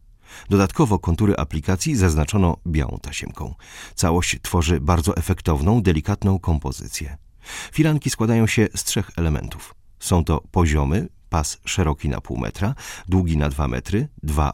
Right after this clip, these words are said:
pionowe pasy, długie na trzysta siedemdziesiąt osiem centymetrów, szerokie na prawie osiemdziesiąt. Szeroki pas wiszący poziomo to lambrekin.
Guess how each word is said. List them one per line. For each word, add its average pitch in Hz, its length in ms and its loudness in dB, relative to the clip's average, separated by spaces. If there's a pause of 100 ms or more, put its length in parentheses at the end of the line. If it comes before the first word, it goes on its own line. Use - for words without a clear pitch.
pionowe 85 400 4
pasy, - 460 -2
długie 95 340 2
na 80 100 4
trzysta - 400 -2
siedemdziesiąt 82 540 0
osiem 120 260 0
centymetrów, 101 600 -2 (400)
szerokie 110 420 2
na 76 100 4
prawie 71 340 -2
osiemdziesiąt. - 800 -2 (800)
Szeroki 165 340 0
pas - 260 0
wiszący 117 480 2
poziomo 92 500 4
to 85 380 4 (220)
lambrekin. 76 720 -2